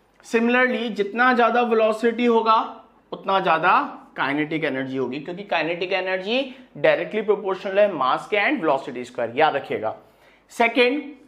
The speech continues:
guys, अगर मैं velocity को क्या कर दूं? Double कर दूं। Velocity को मैं क्या कर दूं? Double।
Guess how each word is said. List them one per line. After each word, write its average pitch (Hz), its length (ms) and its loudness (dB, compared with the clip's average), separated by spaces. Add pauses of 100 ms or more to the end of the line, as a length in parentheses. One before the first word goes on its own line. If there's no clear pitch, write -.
(360)
guys, 262 340 0
अगर 233 240 2
मैं 277 120 2
velocity 202 520 0
को 240 120 4
क्या 226 140 6
कर 214 120 2
दूं? 165 200 -6
Double 175 260 2
कर 147 140 0
दूं। 110 120 -8 (3250)
Velocity 175 420 2
को 214 100 2
मैं 214 140 2
क्या 202 120 4
कर 180 140 2
दूं? 160 140 2
Double। 156 420 2